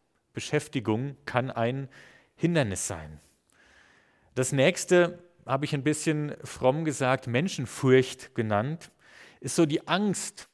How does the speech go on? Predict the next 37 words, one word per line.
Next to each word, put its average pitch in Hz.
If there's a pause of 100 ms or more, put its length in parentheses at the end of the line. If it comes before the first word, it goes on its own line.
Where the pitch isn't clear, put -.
(140)
vor -
dem 120
anderen. 98 (140)
Ja, 120
die 123
Angst, 170 (560)
ich -
weiß 127
ja 139
gar 120
nicht 123
genau, 120 (720)
was -
soll 120
ich 113
denn 107
da 101
reden, 135
was 110
soll 120
ich 113
denn 104
da 98
sagen, 135
was 107
erwartet 117
mich 156
denn 143
da, 135
worauf 110
lasse 120
ich -
mich 127
denn 117
an 113
der 117
Stelle 117